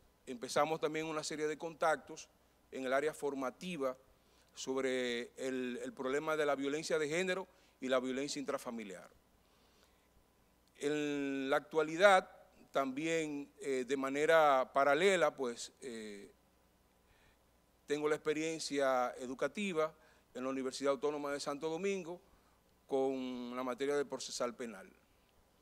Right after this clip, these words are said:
Esos son los aspectos más importantes en términos, eh, educativos. El objetivo, claro está, es, eh, eh, sencillamente como miembro del Poder Judicial,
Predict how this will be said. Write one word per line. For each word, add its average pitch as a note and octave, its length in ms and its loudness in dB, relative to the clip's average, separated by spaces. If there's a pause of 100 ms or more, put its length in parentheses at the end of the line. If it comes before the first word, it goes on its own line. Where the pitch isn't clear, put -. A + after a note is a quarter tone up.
(340)
Esos C#3 280 -8
son E3+ 320 -4
los D3 380 -2
aspectos D3 460 -6
más D3+ 120 -8
importantes D#3 680 2
en B2+ 120 -6
términos, C3 580 -4 (180)
eh, A#2+ 240 -10
educativos. A2+ 600 -8 (1400)
El C3+ 380 -2
objetivo, F3 680 0 (280)
claro C#3 280 6
está, F3 460 6
es, D3+ 340 -4
eh, A#2+ 480 -4 (600)
eh, A#2 200 -10
sencillamente D#3+ 760 -4
como D3 360 -4
miembro D#3+ 400 0
del C#3 120 0
Poder C#3+ 260 0
Judicial, E3+ 580 2